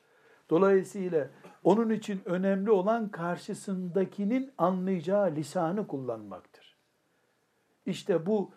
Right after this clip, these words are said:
içinizden size gönderdik, size çok düşkün, çok şefkatli, çok merhametli bir peygamberiniz var." dediği için Allahu Teala o standartta kaldı zaten. Dolayısıyla Enes İbni Malik'le çocuklaştı.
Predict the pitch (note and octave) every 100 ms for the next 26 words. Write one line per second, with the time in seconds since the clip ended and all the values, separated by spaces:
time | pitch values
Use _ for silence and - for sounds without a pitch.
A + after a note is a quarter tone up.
0 | _ _ - C3+ F#3 F3+ D#3+ E3+ G3 F3+
1 | - F3 D#3+ F3 F3 E3+ E3+ E3 A3+ -
2 | _ _ - C#3+ F#3 - G#3+ G#3+ - E3+
3 | - - D3+ C3+ - A#3 A#3+ - G#3 G3
4 | - F3+ F3+ F3+ C#3+ A3+ A#3 A#3 A3+ G3
5 | A3 A3 A3 A3 G#3+ G#3 G3 G3 F#3+ F#3+
6 | F3+ F3+ D#3 - - - _ D3 C3 F#3+
7 | E3 A#3+ A3 A3+ G3+ F3 F#3 E3+ F#3 E3+
8 | F3+ D3+ - E3 D#3+ D3+ D3 - D#3 C#3+
9 | B2 A#2 A2+ A#2 A2+ G3 G3+ - - _
10 | G3 A3 F3+ F3+ D#3+ D#3+ G3+ - - -
11 | - G#3+ A3 A3+ F3+ G3 F3+ F3 F3 F#3+
12 | F#3+ G3+ A#3 - A3+ G#3 F3 B2+ - -